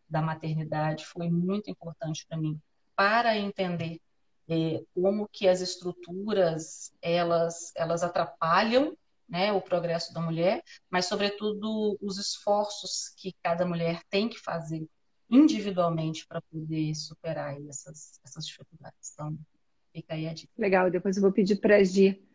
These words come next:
Speaker 2: é, mandar pra mim algumas coisas e aí eu posto também das dicas aí que ela entende de leituras que são bacanas. Minha amiga, quero te agradecer muito que você aceitou o convite.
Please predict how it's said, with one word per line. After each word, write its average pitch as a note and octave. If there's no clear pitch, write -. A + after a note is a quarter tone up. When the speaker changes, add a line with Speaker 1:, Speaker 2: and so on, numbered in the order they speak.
Speaker 2:
é, F3
mandar F#3+
pra G3+
mim F#3
algumas F3
coisas G3
e G3+
aí F3+
eu F#3+
posto F#3
também F3+
das F3+
dicas E3+
aí E3
que -
ela D#3+
entende E3
de F#3+
leituras E3
que F3
são E3
bacanas. E3+
Minha G3
amiga, F3+
quero G3+
te -
agradecer F#3
muito G#3
que E3
você E3+
aceitou E3+
o E3+
convite. G3+